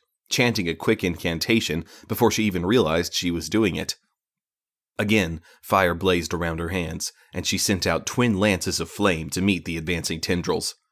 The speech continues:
The two forces met, fire against living blackness, and for a second, Melanie thought she might be able to hold them back completely.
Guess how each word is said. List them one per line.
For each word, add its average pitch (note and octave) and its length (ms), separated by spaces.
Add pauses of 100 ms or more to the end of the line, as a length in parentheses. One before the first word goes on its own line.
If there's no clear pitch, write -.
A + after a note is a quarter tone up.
(460)
The A#2+ 80
two A#2+ 180
forces G2 500
met, F2+ 320 (320)
fire G2+ 600
against F#2 380
living F2+ 380
blackness, E2 560 (280)
and F2 120
for G2 160
a F2+ 60
second, F#2 400 (200)
Melanie G2+ 320
thought F#2+ 380
she - 160
might F2 200
be F2 140
able E2+ 140
to - 80
hold F2+ 220
them E2 160
back F2+ 240
completely. G2+ 600